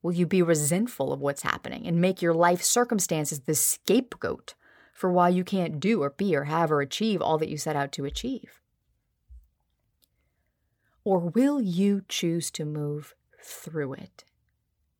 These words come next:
with the fear,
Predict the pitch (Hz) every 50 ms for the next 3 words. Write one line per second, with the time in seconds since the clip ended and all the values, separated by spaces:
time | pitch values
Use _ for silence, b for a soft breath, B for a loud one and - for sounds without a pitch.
0 | _ _ _ _ _ _ _ _ _ _ _ _ _ _ _ _ _ _ _ _
1 | _ _ _ _ _ _ _ _ _ _ _ _ _ _ - 165 156 156 175 180
2 | - - 156 - - - - - - - _